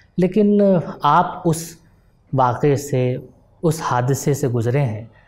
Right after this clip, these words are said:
आपकी उम्र कुछ सोलह बरस की रही होगी जब यह मुल्क तकसीम हुआ,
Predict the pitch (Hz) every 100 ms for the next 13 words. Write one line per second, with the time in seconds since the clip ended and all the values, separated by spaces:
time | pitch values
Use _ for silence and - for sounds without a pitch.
0 | _ - 147 147 175 170 160 147 - 156
1 | - - 139 135 135 127 - - - -
2 | _ _ 131 135 131 - 131 120 165 139
3 | 135 143 131 123 131 123 127 - 120 -
4 | 160 143 110 113 -